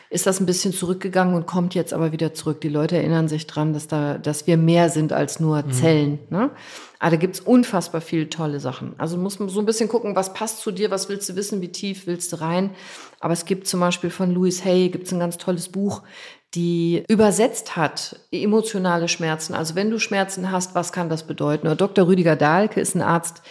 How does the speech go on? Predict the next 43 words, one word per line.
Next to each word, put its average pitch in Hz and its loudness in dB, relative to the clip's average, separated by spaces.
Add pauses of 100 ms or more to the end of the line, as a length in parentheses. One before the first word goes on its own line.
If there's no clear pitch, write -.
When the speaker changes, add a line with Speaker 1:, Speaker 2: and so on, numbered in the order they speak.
(340)
Speaker 1:
der 175 4
auch 180 0
sein 185 -2
ganzes 185 -2
Leben, 196 2
sein 170 2
ganzes 170 -2
Lebenswerk 170 -2
beruht 175 -2
darauf, 160 0
tatsächlich 175 -6
zu 180 -6
übersetzen, 170 -2
wenn 165 0
du 165 0
Asthma 160 -4
hast, 160 -4 (320)
womit 175 -2
könnte 180 0
das 165 -2
zu 180 -8
tun 175 0
haben? 165 0
Oder 160 -4
wenn 160 0
du 160 -4
Knieschmerzen 165 -4
hast, 151 -8
worauf 156 -4 (380)
könnte 165 -2
das 147 -6
hindeuten? 160 -2
Da 160 0
gibt's 165 -2
unfassbar 185 -2
viel 156 -2 (300)
ganz 165 -2
tolles 147 -4
Wissen, 143 -8
wenn 120 -8
dich 131 -10
das - -14
interessiert. - -16